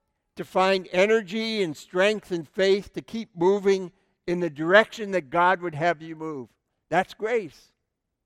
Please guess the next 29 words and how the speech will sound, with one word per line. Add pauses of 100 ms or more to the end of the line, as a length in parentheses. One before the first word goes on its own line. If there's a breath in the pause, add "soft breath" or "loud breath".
(920)
And
that's
grace. (1000)
And
that's
his
promise. (680)
And
his
promise
is
for
everybody
in
this
room. (1160)
He
promises
that
you (200)
will
receive
his
grace. (720)
So
God
says
to
this